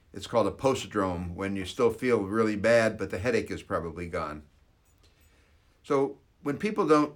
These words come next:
understand what we have and they don't experience what we experience, we need to find clever ways to inform them. When you talk to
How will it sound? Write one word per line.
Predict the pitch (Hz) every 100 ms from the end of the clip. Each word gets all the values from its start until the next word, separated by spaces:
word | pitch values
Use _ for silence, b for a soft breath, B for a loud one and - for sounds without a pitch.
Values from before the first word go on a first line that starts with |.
| -
understand | 131 127 113 - 135 135 123
what | - 120 -
we | 123
have | 120 131 101 95 92 - _ _ -
and | 113 110
they | 110
don't | 123 123 120
experience | 95 - - 151 120 107
what | 110
we | 101 110
experience, | 101 - 143 113 95 92 - b b
we | 160
need | 185 190
to |
find | 143 151 135
clever | - 156 131
ways | 123 120 110 104
to | 110
inform | 101 98 131 120 117
them. | 90 76 76 _ b b b b b b b b -
When | 143
you | 147
talk | 151 196 196
to | - 151 117